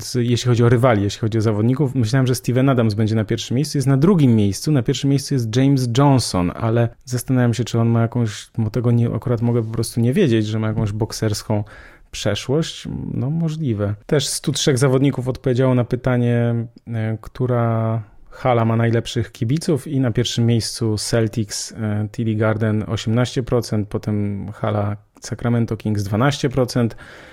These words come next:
niecałe dziesięć Warriors i Knicks i niecałe siedem Philadelphia. Jeśli chodzi tutaj o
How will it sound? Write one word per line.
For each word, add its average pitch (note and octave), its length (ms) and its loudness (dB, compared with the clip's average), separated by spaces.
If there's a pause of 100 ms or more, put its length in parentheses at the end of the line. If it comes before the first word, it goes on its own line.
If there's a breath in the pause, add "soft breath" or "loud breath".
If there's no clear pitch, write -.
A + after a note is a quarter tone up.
(360 loud breath)
niecałe B2 360 2
dziesięć A#2+ 460 2
Warriors A#2 480 2
i A2 140 -6
Knicks E3 560 0 (880 soft breath)
i D#3 380 -6
niecałe A2 360 -6
siedem A2 560 -2
Philadelphia. G#2+ 720 -4 (200)
Jeśli A2+ 340 -8
chodzi A2 320 -6
tutaj A2 380 -4
o A2 280 -2